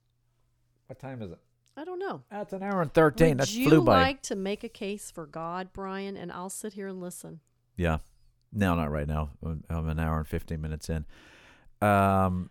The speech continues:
Speaker 2: I think people, I think people's, uh, case for God is it makes them feel good.
Speaker 1: Yeah. I'm not gonna, here's the thing. How am I gonna make, I can't make a case for God for you because you audited all the apologetics classes I did. Apologetics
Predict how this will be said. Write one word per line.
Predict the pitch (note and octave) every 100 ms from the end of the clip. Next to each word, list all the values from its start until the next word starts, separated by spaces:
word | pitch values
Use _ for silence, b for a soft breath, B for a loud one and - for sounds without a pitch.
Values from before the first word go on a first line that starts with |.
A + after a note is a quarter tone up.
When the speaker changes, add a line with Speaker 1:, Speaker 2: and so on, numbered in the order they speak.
| -
Speaker 2:
I | C#4
think | F#4+ - -
people, | D4 - C4+ C4 A#3+ _ _
I | A#3
think | B3 C4+ A#3
people's, | B3+ - A3 A3 G3+
uh, | G3+
case | G3+ A#3+ G#3+ -
for | G#3+
God | G3+ G3 G3+
is | -
it |
makes | G3+ G3 -
them | G3 G3
feel | - F#3+
good. | G#3 C4+ F4 _ -
Speaker 1:
Yeah. | G#2 F2+ -
I'm | E3+
not | C4+ C#4+
gonna, | A#3+ D#3
here's | G3
the | D3+
thing. | C3 G2 b b -
How | E3+
am | A3
I | A3
gonna | E3+
make, | C#3 C3 -
I |
can't | B2+ F3+ G#3 E3+
make | B2
a |
case | G#2+ G#2+ G#2
for | A2
God | G2 F#2 E2+
for | F#2+
you | F#2+ F2+
because | E2+ - G2 F2 E2+
you | G2 A2+ C3 D3+ E3+ C#3 - _ _ _ _ _ -
audited | - A#2+ B2 A2 G#2 - -
all | G#2 A#2 A#2
the | G#2+
apologetics | F2+ G#2 G2+ F#2 E2+ F#2+ F2+ - -
classes | - E2+ E2+ E2+ D#2+
I | E2 D#2+
did. | C#2+ A#1+
Apologetics | - A2 B2+ F#2+ G2 F2+ E2+ -